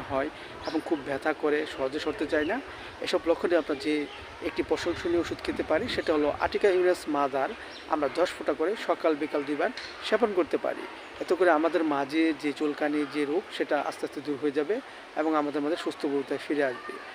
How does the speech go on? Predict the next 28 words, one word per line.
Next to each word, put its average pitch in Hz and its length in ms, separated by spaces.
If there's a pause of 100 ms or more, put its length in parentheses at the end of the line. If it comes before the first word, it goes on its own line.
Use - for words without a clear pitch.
(220)
পাশাপাশি 180 440
আমরা 160 180
কিছু - 200
নিয়ম 156 200
মেনে 160 240
চলবো, 147 260 (200)
যেমন 156 180 (100)
দেখা 151 180
যাচ্ছে 151 180 (100)
যেগুলো 151 240 (140)
খাবার 151 260 (100)
খেলে 151 240 (520)
আমাদের 143 260
চুলকানি 156 380
হয়, 139 240
যেমন 147 180 (100)
পুঁটি 156 300
মাছ, 143 160 (100)
চিংড়ি 151 340
মাছ, 135 160 (120)
গরু 156 240
গোশত, - 220 (580)
এবং 160 120 (140)
দেখা 165 220
যাচ্ছে 156 240
যে 156 60 (100)
বিভিন্ন 151 280 (340)
যে 147 120